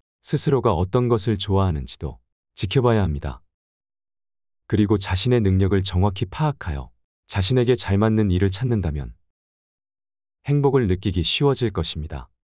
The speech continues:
자신에게 어울리지 않는 일을 선택하는 사람은 불행을 면하기 어려우니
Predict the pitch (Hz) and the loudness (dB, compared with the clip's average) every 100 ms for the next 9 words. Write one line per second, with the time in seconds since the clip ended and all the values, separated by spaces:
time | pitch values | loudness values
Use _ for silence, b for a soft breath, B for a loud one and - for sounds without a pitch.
0 | _ _ _ _ _ _ _ _ _ _ | _ _ _ _ _ _ _ _ _ _
1 | - 104 92 131 120 123 80 107 123 117 | -8 -4 0 0 2 2 2 2 2 2
2 | 117 80 80 71 78 62 - _ _ _ | 0 0 -2 -4 -8 -12 -14 _ _ _
3 | - 135 135 - 113 107 98 87 73 62 | -2 0 0 2 2 2 2 0 0 -4
4 | - _ _ _ - 117 117 123 82 80 | -8 _ _ _ 0 2 2 2 0 0
5 | 95 92 80 92 85 76 69 | 0 0 0 0 -2 -4 -10